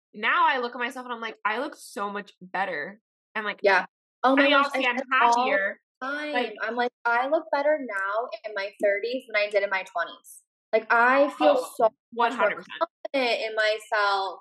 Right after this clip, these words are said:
Speaker 2: and just, it really affects you, like, comprehensively. I'm like, "I, I love myself in my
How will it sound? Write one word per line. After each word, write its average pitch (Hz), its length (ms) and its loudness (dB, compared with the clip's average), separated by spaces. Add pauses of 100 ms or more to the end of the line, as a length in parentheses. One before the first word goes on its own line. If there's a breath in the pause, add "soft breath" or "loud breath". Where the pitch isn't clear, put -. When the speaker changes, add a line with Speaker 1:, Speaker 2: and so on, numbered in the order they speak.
Speaker 2:
and 202 260 -8
just, 214 280 4 (580)
it 320 220 2 (120)
really 320 280 6
affects 277 500 -2
you, 427 160 4
like, 220 240 4
comprehensively. 285 880 -2
I'm 202 120 -4
like, 220 200 -4
"I, 349 460 -2 (400)
I 302 160 2
love 294 360 -2
myself 294 480 -4
in 247 100 -6
my 240 220 -2